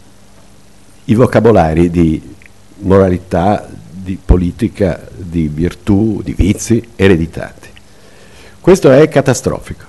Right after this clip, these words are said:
è catastrofico. Perché? Perché lo sa chiunque di noi, adesso io sono un vecchietto, ma, eh, quindi lo so benissimo, diciamo, ma voi siete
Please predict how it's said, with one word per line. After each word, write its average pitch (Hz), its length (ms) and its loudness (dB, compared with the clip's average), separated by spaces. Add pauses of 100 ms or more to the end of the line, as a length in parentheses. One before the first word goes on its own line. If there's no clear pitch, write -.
(760)
è 120 100 -2
catastrofico. 104 680 -6 (1900)
Perché? 120 640 2 (920)
Perché 160 240 4
lo 180 100 6
sa 190 260 4
chiunque 170 500 4
di 127 100 4
noi, 143 600 6
adesso 95 420 -2 (160)
io 107 160 2
sono 90 220 2
un 82 80 0
vecchietto, 90 580 2
ma, 82 160 2
eh, 82 260 -4
quindi 95 240 2
lo 85 100 4
so 87 140 0
benissimo, 80 640 2
diciamo, 78 380 -2
ma 78 140 -4
voi 87 200 0
siete 78 240 -4